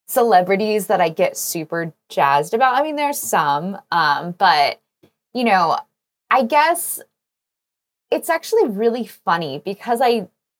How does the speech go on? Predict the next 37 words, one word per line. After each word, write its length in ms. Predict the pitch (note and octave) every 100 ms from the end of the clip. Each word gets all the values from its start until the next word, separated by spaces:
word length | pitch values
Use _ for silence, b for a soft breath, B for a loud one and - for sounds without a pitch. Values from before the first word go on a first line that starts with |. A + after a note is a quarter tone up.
| _ _ _ _
when 160 | - A#3+
I 80 | C4
first 320 | C4 F#4+ G4+
started 340 | C4+ A3 G3+
working, 360 | E3 F3 F3 D3
I 100 | E3+
didn't 200 | F#3 D4+
really 220 | D#4 D#4
consider 420 | C#4+ A3+ F3+ F3 E3+
myself 440 | D3+ D3+ D3 D3
to 100 | -
be 380 | - D3 C#3+ - _ _ _
a 100 | F#3
pop 400 | F3+ - D3+ -
culture 440 | _ D#3 D3 D3+ -
person 720 | _ C#3+ D3 - - - - -
or, 380 | D#3 D3+ C3+ - _ _ _ _
um, 340 | - C#3+ C3+ C#3
certainly 340 | - A#3 C4+
not 160 | A#3+ G3+
an 80 | F#3
internet 360 | F3+ E3+ D3
culture 380 | - D3+ D3 D3+
person 340 | - C3+ C#3+ D3+
'cause 80 | D#3
that 120 | D#3
didn't 180 | F3 D3+
really 220 | D#3 D#3
exist 420 | D3+ - C#3 -
at 100 | D3
the 60 | D3
time. 560 | - D3+ C#3+ C#3 D3 _
But 460 | - E3 D#3+ D#3 - _ _ _ _ _ _
over 260 | A3+ B3 C4
time, 600 | A#3+ - F4+ F#4 C4 A3 -
I 140 | G#3
really 540 | G#3+ G3 A3 A3 F#3+